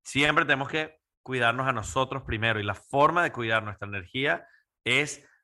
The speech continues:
alineándonos exactamente a lo que nos, a lo que nos lleva y nos alinea nuestro propósito, nuestras fortalezas y nuestras oportunidades, ¿verdad? Que son las cosas que se alinean y eso crea un filtro muy claro en que si es un sí entusiasta o un no.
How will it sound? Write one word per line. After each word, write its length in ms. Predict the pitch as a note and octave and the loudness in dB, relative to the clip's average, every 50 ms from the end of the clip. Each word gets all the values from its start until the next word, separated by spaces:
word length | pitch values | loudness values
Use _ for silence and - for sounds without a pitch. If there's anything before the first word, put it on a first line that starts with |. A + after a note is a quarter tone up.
| _ _ _ _ | _ _ _ _
alineándonos 1000 | A#2 A2+ A2 A2 A2 A2 A2 A2+ B2 C3 D3 D#3 E3+ F3 F3 F#3 F#3 E3+ - - - | 0 0 0 0 -4 -2 0 2 4 4 4 4 2 2 2 0 -2 -4 -8 -12 -12
exactamente 800 | - G2+ - - - A#2+ A#2 - - C3+ C3 C3 C3 C3 - F#2 | -12 -12 -8 -2 0 0 0 0 -4 -4 -4 -4 -6 -6 -4 -4
a 80 | - A#2 | -2 -2
lo 160 | A2+ G#2+ - | -4 -4 -4
que 80 | A2 | -6
nos, 260 | G#2 G2+ F#2+ F2+ - - _ _ _ _ _ _ | -4 -4 -8 -8 -10 -18 _ _ _ _ _ _
a 80 | - G2+ | -8 -8
lo 300 | F#2 G2 G2 G2+ G2 F#2+ | -8 -6 -8 -8 -6 -4
que 80 | G#2 | -4
nos 200 | G2 G2 F#2 F2+ G2 | -4 -4 -6 -6 -4
lleva 500 | G#2 A#2+ B2+ C3 C#3+ D3 E3 E3+ F3 - - - - - _ _ _ _ | -2 0 2 2 4 4 4 4 4 0 -8 -18 -20 -20 _ _ _ _
y 60 | B2 | -8
nos 200 | G#2+ A2 G#2 F2+ | -4 -4 -2 -2
alinea 420 | G2 G2 F#2+ G2+ G#2+ A#2 B2 C3 B2+ | -2 -2 -2 -2 -4 -2 -2 -2 -2
nuestro 240 | B2 G#2 G2 G2+ | -2 -4 -4 -6
propósito, 600 | F2+ F#2 F#2 F2+ - G2+ A2 A2+ G#2 - B2 - B2+ | -6 -6 -6 -6 -2 -2 -2 -2 -2 -4 -6 -6 -6
nuestras 300 | A#2 G#2+ F#2+ F#2+ F2+ - | -6 -6 -6 -8 -10 -10
fortalezas 640 | - F2+ - - F#2+ F#2 G2 G#2 G#2 - A#2+ A2+ A2 | -12 -14 -10 -8 -6 -4 -4 -4 -4 -4 -6 -6 -6
y 60 | G#2+ | -6
nuestras 300 | G#2+ F#2+ - - F2 E2 | -8 -10 -8 -10 -12 -12
oportunidades, 640 | D#2+ E2+ F2 - - F2+ F2 D#2+ C#2+ A#1 - - - | -10 -14 -14 -14 -14 -14 -14 -14 -16 -18 -20 -20 -16
¿verdad? 300 | _ G2 G2 G#2 A2+ A2+ - - - _ _ _ | _ -10 -6 -6 -6 -6 -8 -18 -20 _ _ _
Que 140 | - A2+ | -4 -4
son 180 | G#2+ - C3+ C3 | -2 -2 -2 -2
las 100 | B2+ A2+ | -2 -4
cosas 260 | - B2 A#2+ A#2+ B2 | -6 -8 -8 -8 -10
que 80 | B2 A#2+ | -12 -10
se 120 | - G#2 | -8 -6
alinean 440 | G2+ G#2+ A#2+ C3 C#3 C#3+ C#3+ C#3+ C#3 - - - _ _ _ _ | -6 -6 -6 -6 -6 -8 -10 -10 -14 -18 -20 -20 _ _ _ _
y 100 | A#2 A#2 | -4 -4
eso 220 | A2 G2 - C3+ - | -2 -2 -4 -6 -4
crea 220 | C#3 C3 C3 C3 | 0 2 2 2
un 140 | C3+ C3+ B2 | 2 0 -4
filtro 520 | - - - C#3 C#3 C3 B2+ C3 C3 C3 | -8 -6 -4 -2 -2 -2 -4 -2 -4 -4
muy 220 | B2 B2 B2+ B2 A#2 | -2 -2 -4 -6 -6
claro 600 | - - B2+ B2+ C3 B2+ A#2+ A2 G#2 G#2 G2 - _ _ _ _ _ _ | -6 -6 -2 0 2 2 2 0 -2 -4 -6 -10 _ _ _ _ _ _
en 340 | - A2 G#2 G2+ G2+ G2+ G2+ | -8 -8 -6 -6 -8 -10 -8
que 120 | - G#2 G2 | -8 -8 -6
si 140 | - - | -4 -4
es 60 | G2 G#2 | -4 -4
un 140 | A#2+ B2 | -4 -4
sí 220 | A2+ - - B2+ C3 | -6 -8 -4 -2 -2
entusiasta 760 | C3 B2 B2+ C3 B2 - - C3+ C3+ C3 B2+ - - - - | -2 -2 -4 -8 -8 -4 0 0 0 0 0 -2 -4 -4 -4
o 120 | - G2+ G2 | -4 -6 -6
un 160 | F#2+ F#2 E2+ | -6 -8 -10
no. 180 | E2+ F2+ - | -12 -14 -18